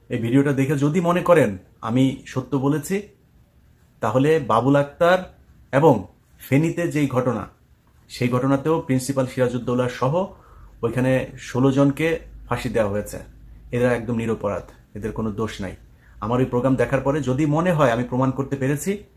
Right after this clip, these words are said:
তাহলে ছেড়ে দিয়েন। এই প্রোগ্রাম দুইটা আগে দেওয়া হয়েছিল, বনজ কুমার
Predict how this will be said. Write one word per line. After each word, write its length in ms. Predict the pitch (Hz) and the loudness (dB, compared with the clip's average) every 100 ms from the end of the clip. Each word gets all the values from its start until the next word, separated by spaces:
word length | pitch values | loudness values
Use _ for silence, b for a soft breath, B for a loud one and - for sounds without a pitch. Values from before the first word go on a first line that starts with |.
| b | b
তাহলে 220 | - 113 110 | -4 -2 -2
ছেড়ে 220 | 117 107 | -2 -2
দিয়েন। 240 | 101 92 - b b - | -4 -10 -14 b b -10
এই 80 | 117 | -6
প্রোগ্রাম 320 | 120 127 131 | -2 0 2
দুইটা 240 | 139 147 | 0 0
আগে 120 | 131 | 0
দেওয়া 240 | 127 120 127 | 0 2 2
হয়েছিল, 320 | 135 135 151 | 0 0 -2
বনজ 320 | 135 123 123 | 0 0 -2
কুমার 220 | - 135 | -2 -2